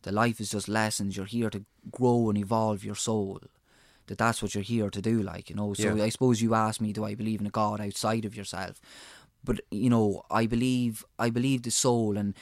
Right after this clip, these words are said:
Speaker 1: the best analogy I've ever heard it described of is, is that your soul is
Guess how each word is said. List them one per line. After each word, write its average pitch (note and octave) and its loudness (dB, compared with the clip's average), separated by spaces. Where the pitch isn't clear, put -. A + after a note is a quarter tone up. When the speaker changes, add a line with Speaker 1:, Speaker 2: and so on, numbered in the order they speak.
Speaker 1:
the A2+ -6
best B2 0
analogy A2+ 2
I've A2+ 2
ever G#2 -4
heard G2 -6
it G2 -10
described G2 -8
of G2 -8
is, G2 -8
is G2 -12
that G#2 -6
your B2 0
soul G#2 0
is G#2 0